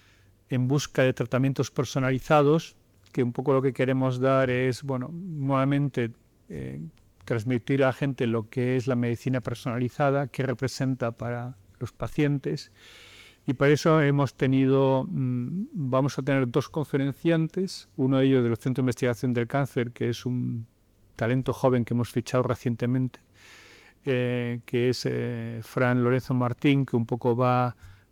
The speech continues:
a explicarnos qué nuevas tecnologías se están desarrollando para, eh, tener mejores, eh, eh, diagnósticos personalizados en pacientes y cómo incluso todo eso se puede aquilatar para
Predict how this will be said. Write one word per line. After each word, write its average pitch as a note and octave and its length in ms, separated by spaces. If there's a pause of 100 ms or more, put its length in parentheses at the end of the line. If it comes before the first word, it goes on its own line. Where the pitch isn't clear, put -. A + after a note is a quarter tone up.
a B2 140
explicarnos B2+ 1000 (200)
qué D3 180
nuevas C3+ 340
tecnologías C3 640
se - 100
están B2+ 280
desarrollando B2+ 800
para, A#2 600 (100)
eh, B2+ 120 (760)
tener B2+ 320
mejores, B2 560 (100)
eh, B2 340 (680)
eh, C3 140
diagnósticos A#2+ 640
personalizados A#2+ 960
en C3+ 160
pacientes C3 640
y A#2 60
cómo B2+ 280
incluso B2 600 (1000)
todo C3+ 260
eso B2+ 140
se A#2+ 100
puede B2 220
aquilatar A#2+ 600
para A#2+ 380